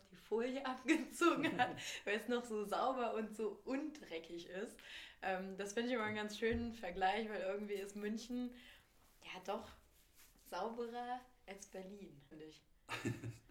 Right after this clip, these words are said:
Speaker 2: Was faszinierend ist, äh, weil in, äh, Berlin viel mehr Mülleimer rumstehen als in München.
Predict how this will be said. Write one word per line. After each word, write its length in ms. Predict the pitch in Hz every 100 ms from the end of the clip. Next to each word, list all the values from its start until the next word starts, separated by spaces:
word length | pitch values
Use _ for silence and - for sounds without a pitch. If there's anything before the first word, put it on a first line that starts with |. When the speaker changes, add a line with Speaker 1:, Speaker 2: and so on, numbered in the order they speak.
| - -
Speaker 2:
Was 160 | 127 -
faszinierend 680 | 151 - 120 131 208 139 -
ist, 360 | 156 - - 123
äh, 240 | 120 117
weil 320 | 104 117 139 135
in, 400 | 117 113 113 113
äh, 240 | 113 107 104
Berlin 400 | 113 156 135 143
viel 400 | - - 160 143
mehr 240 | 117 110
Mülleimer 640 | 113 196 - - 101 101 104
rumstehen 680 | 101 101 - 120 117 135 -
als 200 | 110 -
in 120 | 117
München. 420 | 127 127 - 120